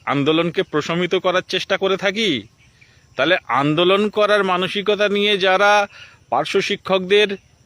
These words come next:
সমর্থন পরিপূর্ণভাবে পায়নি বলে আরও অন্যান্য সেক্টরকে জুড়ে নিয়ে গিয়ে আন্দোলনটা করলেন, তারা, তারা আন্দোলনের বিষয়ে এখন চুপচাপ কেন?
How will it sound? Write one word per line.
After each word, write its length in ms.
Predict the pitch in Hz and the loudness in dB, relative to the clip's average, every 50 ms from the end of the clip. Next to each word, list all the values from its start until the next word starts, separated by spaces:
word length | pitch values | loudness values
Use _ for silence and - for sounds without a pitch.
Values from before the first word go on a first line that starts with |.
| _ _ _ _ _ _ _ _ _ _ _ _ _ _ _ _ _ _ | _ _ _ _ _ _ _ _ _ _ _ _ _ _ _ _ _ _
সমর্থন 840 | - - - 175 175 190 196 180 - - 190 202 202 202 196 190 - _ _ _ _ _ _ | -14 -4 -2 0 0 0 0 0 0 0 0 0 0 -2 -4 -8 -14 _ _ _ _ _ _
পরিপূর্ণভাবে 800 | - 170 175 196 170 190 196 196 202 202 190 175 185 185 196 202 | 0 2 2 2 4 2 2 2 2 0 0 0 0 2 2 0
পায়নি 560 | 180 - _ - 151 147 165 190 196 196 202 | 0 -4 _ -2 0 2 2 2 2 0 0
বলে 440 | 196 185 196 202 202 202 202 208 190 - - _ _ _ | 2 2 2 2 4 4 2 2 0 -4 -10 _ _ _
আরও 280 | 113 120 165 175 202 190 | -4 -2 0 2 2 2
অন্যান্য 460 | 170 160 156 160 170 190 190 196 190 | 2 0 0 0 -2 0 0 0 -2
সেক্টরকে 600 | - - 190 - - 202 190 180 - 202 202 202 | -2 -4 -6 -2 -2 -4 -4 -2 -2 0 0 0
জুড়ে 360 | 175 147 131 143 165 180 190 | 0 -2 -2 0 0 2 2
নিয়ে 240 | 185 196 196 196 196 | 2 0 0 -2 -2
গিয়ে 240 | 180 165 175 196 208 | -4 -4 -2 -2 0
আন্দোলনটা 520 | 196 185 185 180 185 185 190 196 185 196 | 0 0 0 0 0 0 0 0 -2 -4
করলেন, 540 | 185 _ - 196 202 226 233 233 190 135 101 - _ _ _ _ _ _ _ _ _ _ _ _ _ _ _ _ _ _ _ | -4 _ -2 0 0 2 2 2 0 0 -4 -6 _ _ _ _ _ _ _ _ _ _ _ _ _ _ _ _ _ _ _
তারা, 460 | - 190 208 226 220 220 214 185 - - _ _ _ _ _ _ _ _ _ _ _ _ _ | 0 0 2 2 2 2 0 -2 -6 -10 _ _ _ _ _ _ _ _ _ _ _ _ _
তারা 260 | - 190 202 220 214 | 0 2 4 4 4
আন্দোলনের 520 | 202 202 202 202 214 208 214 208 214 202 190 | 4 4 2 2 2 2 2 2 0 0 0
বিষয়ে 380 | 202 185 185 202 202 208 208 | -2 -2 0 2 2 2 2
এখন 240 | 202 185 180 202 185 | 2 0 0 -2 -4
চুপচাপ 340 | - - 170 - - 175 - - | -4 -6 -6 -4 -4 -6 -4 -2
কেন? 160 | 170 139 | -4 -4